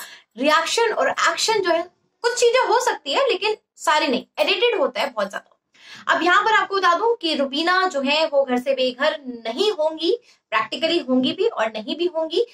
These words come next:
क्योंकि उन्हें रखे जाने वाला है secret room में। और वजह है Jasmine भसीन और एली गोनी भी, क्योंकि जैस्मिन और रूबीना की दोस्ती काफी अच्छी थी, लेकिन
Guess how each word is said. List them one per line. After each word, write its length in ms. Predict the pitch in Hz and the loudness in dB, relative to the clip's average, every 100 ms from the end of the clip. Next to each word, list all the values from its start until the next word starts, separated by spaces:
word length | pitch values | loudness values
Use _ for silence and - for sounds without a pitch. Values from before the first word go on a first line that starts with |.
| - _ | -14 _
क्योंकि 180 | - 415 | -2 2
उन्हें 180 | 480 427 | 2 2
रखे 200 | 381 370 | 0 0
जाने 220 | 370 339 | 0 2
वाला 160 | 339 339 | 2 2
है 80 | 330 | 0
secret 400 | 302 - 285 - | -4 -8 -10 -8
room 160 | 247 262 | -4 -2
में। 280 | 320 392 - _ - | 0 -2 -6 _ -2
और 140 | 320 | 0
वजह 260 | 277 285 359 | -2 0 0
है 280 | 370 415 | 2 -2
Jasmine 500 | - 220 226 - 330 | 0 0 0 -6 -10
भसीन 380 | 277 254 - 330 | -8 -10 -10 -10
और 240 | - 269 269 | -4 -4 -2
एली 220 | 190 226 254 | -4 -4 -4
गोनी 340 | 214 196 254 | -6 -4 -4
भी, 160 | - - _ _ _ _ _ _ _ _ _ - - - | -4 -10 _ _ _ _ _ _ _ _ _ -20 -20 -2
क्योंकि 220 | 370 427 | 2 4
जैस्मिन 600 | 311 359 - 370 427 440 | 4 2 0 0 0 2
और 380 | 240 269 269 262 | 2 2 2 0
रूबीना 300 | 269 294 330 | -4 -2 -2
की 120 | 339 | 0
दोस्ती 320 | 240 240 302 | -2 -2 -4
काफी 320 | 262 220 262 | -4 -4 -2
अच्छी 240 | 247 - 269 | -4 -4 -8
थी, 80 | |
लेकिन 220 | 302 269 | -4 -4